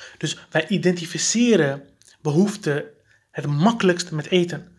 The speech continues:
Maar dit gaat niet alleen om eten. Dit gaat om alle zaken in de dien.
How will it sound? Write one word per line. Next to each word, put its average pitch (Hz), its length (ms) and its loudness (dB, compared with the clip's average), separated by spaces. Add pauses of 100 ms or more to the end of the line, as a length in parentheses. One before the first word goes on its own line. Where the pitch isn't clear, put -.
(400)
Maar 147 180 -4
dit 208 160 -4
gaat 165 160 -6
niet 185 180 -6
alleen 151 220 -4
om 143 80 -8
eten. - 360 -8 (420)
Dit 160 140 -6
gaat 190 240 -2
om 160 160 -4
alle 190 300 4
zaken 175 440 0
in 160 140 -4
de 147 120 -6
dien. 156 440 -6